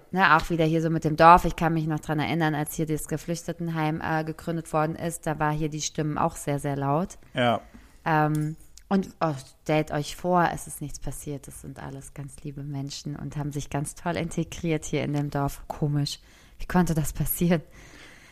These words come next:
Speaker 1: Naja, ähm, also genau, das ist immer, also man, man manipuliert damit, glaub ich, ähm, Menschen, die sich nicht gut mit Politik auskennen,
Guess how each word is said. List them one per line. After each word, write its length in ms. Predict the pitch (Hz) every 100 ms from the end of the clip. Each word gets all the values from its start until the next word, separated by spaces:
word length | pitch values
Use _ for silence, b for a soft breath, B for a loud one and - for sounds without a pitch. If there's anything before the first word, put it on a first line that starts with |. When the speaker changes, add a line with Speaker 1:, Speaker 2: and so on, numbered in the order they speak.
| b _
Speaker 1:
Naja, 400 | 170 170 135 151 B B B B
ähm, 340 | 170 180 185 190
also 260 | 185 202 190
genau, 300 | 160 143 156 -
das 140 | 170
ist 160 | 190 -
immer, 420 | 180 185 175 170
also 220 | 170 170
man, 460 | 160 160 160 156 - -
man 440 | 160 156 156 165 - _ _ - - -
manipuliert 600 | 180 190 202 196 220 208
damit, 340 | 175 170 -
glaub 300 | - 160 156
ich, 240 | 160 160 -
ähm, 360 | 156 147 151 - -
Menschen, 360 | 160 160 - 170
die 100 | 160
sich 180 | 160
nicht 120 | 165 -
gut 160 | 170
mit 120 | 160
Politik 440 | - 160 151 165 -
auskennen, 540 | 151 - - 147 180